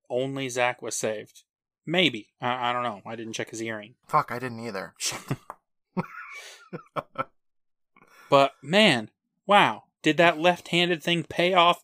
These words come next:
Speaker 1: big time? <laughs>
Speaker 2: Oh my god. Sure.
Speaker 1: No. That was, uh
Speaker 2: Seen that coming from the first fucking minute, but I
Speaker 1: Yeah.
Speaker 2: loved it anyway.
Speaker 1: I'm left-handed. That's my whole
Speaker 2: Left-handers
Speaker 1: personality.
Speaker 2: rule.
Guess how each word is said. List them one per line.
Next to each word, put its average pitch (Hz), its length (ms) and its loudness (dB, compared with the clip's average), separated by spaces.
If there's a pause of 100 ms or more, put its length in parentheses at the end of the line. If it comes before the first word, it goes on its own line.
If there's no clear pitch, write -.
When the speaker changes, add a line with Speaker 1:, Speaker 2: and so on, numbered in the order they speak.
Speaker 1:
big 147 240 4
time? 110 540 -2
<laughs> - 40 -20 (380)
Speaker 2:
Oh 107 220 -6
my 95 140 -12
god. 95 500 -8 (460)
Sure. 98 500 -2 (320)
Speaker 1:
No. 117 240 -4 (300)
That 123 180 2
was, 117 180 -4
uh 113 380 0 (680)
Speaker 2:
Seen 180 240 0
that 165 160 4
coming 143 240 2
from 127 160 -4
the 107 80 -2
first 143 360 2
fucking 120 360 -2
minute, 92 360 -10
but 104 300 -2 (180)
I 120 100 -2
Speaker 1:
Yeah. 110 40 4
Speaker 2:
loved 104 240 -2
it 101 140 -6
anyway. 98 460 -12 (140)
Speaker 1:
I'm 160 460 2
left-handed. 214 920 4 (260)
That's - 240 -10
my 220 160 8
whole 208 100 2
Speaker 2:
Left-handers 196 380 4
Speaker 1:
personality. 120 540 2
Speaker 2:
rule. 101 360 -4